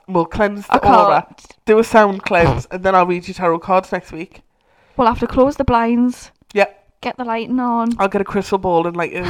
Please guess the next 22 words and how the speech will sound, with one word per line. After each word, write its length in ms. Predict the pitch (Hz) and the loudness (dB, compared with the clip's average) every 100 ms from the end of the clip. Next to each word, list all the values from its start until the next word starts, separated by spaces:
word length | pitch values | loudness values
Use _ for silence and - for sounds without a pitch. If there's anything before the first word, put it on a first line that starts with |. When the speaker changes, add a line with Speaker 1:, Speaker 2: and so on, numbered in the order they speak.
| - | -4
Speaker 1:
veil. 280 | 185 175 160 165 | -2 -2 0 2
Speaker 2:
<laughs> 60 | - 175 151 - _ - - _ - - - - - - - _ - 175 | 2 0 -2 -8 _ -16 -16 _ -20 -20 -20 -20 -20 -18 -20 _ -20 -8
Speaker 1:
No 80 | 180 | -6
offense 300 | 170 170 - | -6 -10 -14
to 120 | - | -16
anybody. 480 | 165 165 165 170 165 _ _ _ | -14 -12 -14 -16 -20 _ _ _
Oh 80 | 202 | -2
my 100 | 220 | -2
God, 400 | 214 202 139 160 | 0 0 0 -4
while 220 | 175 175 | -6 -6
we're 80 | 175 | -6
on 80 | 180 | -14
the 80 | 170 | -16
topic, 600 | - 165 - - - - _ _ _ _ _ _ _ - | -12 -14 -14 -20 -20 -20 _ _ _ _ _ _ _ -12
I 60 | |
think 140 | 196 240 | -12 -12
you 80 | 233 | -12
sent 220 | - 160 | -12 -12
me 60 | |
this, 200 | 196 185 | -12 -12
actually. 400 | 180 - - - - | -14 -18 -20 -20 -18
Speaker 2:
What? 260 | 269 233 | -8 -8